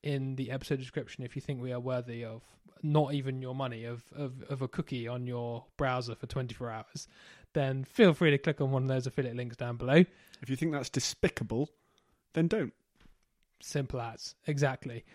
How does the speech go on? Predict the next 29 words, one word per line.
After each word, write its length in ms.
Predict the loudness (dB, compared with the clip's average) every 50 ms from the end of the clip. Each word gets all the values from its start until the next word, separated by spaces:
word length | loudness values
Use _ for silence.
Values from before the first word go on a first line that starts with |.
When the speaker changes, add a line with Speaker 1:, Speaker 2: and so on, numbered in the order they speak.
| -8 _
Speaker 1:
If 240 | 4 4 4 6 8
you'd 180 | 6 8 10
like 200 | 8 8 8 6
to 60 | 2 -4
follow 480 | -2 4 6 8 10 10 10 10 10
along, 480 | 8 8 6 4 4 4 4 2 2 0 -4 -12 -16 _ -2
uh, 220 | 0 2 2 2 2 0
on 100 | 0 0
our 140 | 0 0 2
social 320 | 2 2 2 4 4 6
media 420 | 8 8 10 10 10 10 8 8 6 2
or 160 | 4 4 4
get 160 | 4 0 0
in 100 | 0 -2
touch 260 | -2 -4 -4 -4 -2
with 100 | -4 -4
us 100 | -4 -4
personally, 640 | -2 0 0 0 0 -2 -2 2 4 6 6 4 4 0 -10 -20 -20 -20 -20 -20 -20 _ _ 0
then 580 | 4 4 6 6 6 4 4 2 0 -2 -4 -6 -4 -2
I'm 420 | 0 2 4 4 4 2 2 -2 -4 _
at 280 | -4 -4 -4 -6 -4 -2
nine 220 | 0 2 2 0
to 80 | -2 -4
five 320 | -4 -2 -2 -2 -2 -4 -4 -4
A 100 | -4 -2
D 140 | -2 -2
V 180 | 2 4 6 8
on 60 | 8
Instagram. 500 | 8 6 6 4 2 4 4 4 4 2